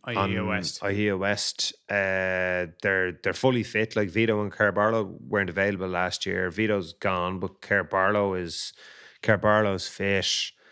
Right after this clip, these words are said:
Speaker 2: Skelton was just back from injury and he was dodgy. Skelton is fit. Uni Antonio is there. Aldrit's there.
Speaker 1: Brees Doolan, who
Speaker 2: Boda's
Speaker 1: always plays
Speaker 2: there.
Speaker 1: well against
Speaker 2: Brees
Speaker 1: Irish
Speaker 2: Doolan.
Speaker 1: teams.
Speaker 2: Like, you, you know, you, you,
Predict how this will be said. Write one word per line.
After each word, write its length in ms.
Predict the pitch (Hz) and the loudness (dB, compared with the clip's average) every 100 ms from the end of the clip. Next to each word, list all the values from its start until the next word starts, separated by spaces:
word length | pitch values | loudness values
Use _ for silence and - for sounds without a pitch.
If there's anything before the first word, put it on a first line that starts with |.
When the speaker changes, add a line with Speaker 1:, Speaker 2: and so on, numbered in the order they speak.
| - _ _ | -20 _ _
Speaker 2:
Skelton 440 | - 117 87 113 | -6 -2 -2 -2
was 120 | 104 92 | -4 -2
just 240 | 107 - | -4 0
back 200 | 104 92 | -2 -2
from 120 | 107 | -2
injury 340 | 104 101 98 98 | -2 0 -2 -2
and 100 | 98 | -2
he 40 | |
was 120 | 90 | -6
dodgy. 400 | - 92 92 98 | 0 0 0 -2
Skelton 420 | - - 98 - | -2 0 0 0
is 160 | 98 87 | -4 -6
fit. 320 | - 101 98 | -8 -6 -6
Uni 320 | 104 107 101 | -6 -6 -4
Antonio 640 | 92 90 - 98 98 95 95 | -6 -6 -4 -4 -2 -2 -2
is 160 | 90 | -4
there. 640 | - 95 95 95 95 87 - | -4 -2 2 2 0 -2 -4
Aldrit's 540 | 101 98 95 95 - | -2 0 0 -2 -4
there. 340 | - 95 92 92 | -2 0 2 4
Speaker 1:
Brees 220 | 92 92 | 4 2
Doolan, 360 | 92 127 135 156 | 0 0 2 4
who 60 | |
Speaker 2:
Boda's 280 | 123 104 123 | 4 4 4
Speaker 1:
always 300 | 147 101 - | 2 0 -2
plays 220 | 123 123 | 0 2
Speaker 2:
there. 100 | - | 2
Speaker 1:
well 120 | 117 113 | 2 0
against 280 | 113 107 | -2 -2
Speaker 2:
Brees 140 | 110 110 | 0 -2
Speaker 1:
Irish 100 | 98 | 0
Speaker 2:
Doolan. 220 | 101 107 | 0 0
Speaker 1:
teams. 100 | 107 | 0
Speaker 2:
Like, 140 | 113 123 | 0 0
you, 100 | 123 | 0
you 100 | 170 | 0
know, 60 | |
you, 180 | 120 127 | 0 -2
you, 240 | 147 143 | -2 -2